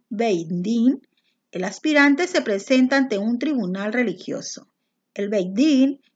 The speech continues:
compuesto de tres rabinos, que le examinan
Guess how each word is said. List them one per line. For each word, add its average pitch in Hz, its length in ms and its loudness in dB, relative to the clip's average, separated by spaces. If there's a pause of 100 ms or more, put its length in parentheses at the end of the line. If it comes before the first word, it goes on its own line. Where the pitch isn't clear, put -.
compuesto 311 580 0
de 320 80 2
tres 269 260 6
rabinos, 214 840 0 (320)
que 180 160 -2
le 180 100 0
examinan 240 880 2